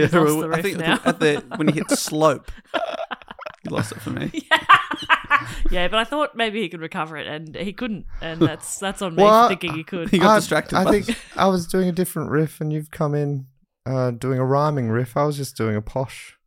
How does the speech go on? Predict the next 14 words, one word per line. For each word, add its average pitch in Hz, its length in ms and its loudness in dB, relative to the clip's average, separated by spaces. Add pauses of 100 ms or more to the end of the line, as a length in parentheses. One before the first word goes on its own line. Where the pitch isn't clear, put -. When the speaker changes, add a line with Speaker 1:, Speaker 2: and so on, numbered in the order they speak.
(260)
Speaker 1:
Right. 196 260 -8 (220)
Speaker 3:
South 135 260 -2
Australian 123 520 -2
Speaker 1:
And 107 160 0
Speaker 3:
riff. - 240 -18
Speaker 1:
posh 165 320 -6
people 196 340 -8
ride 165 500 -2
goats. 277 560 0
Speaker 3:
Yes. 202 500 -4
Speaker 2:
On 165 220 2
slopes. - 720 0 (120)
Speaker 1:
<laughs> - 100 -16
Speaker 2:
Slopes. 147 960 2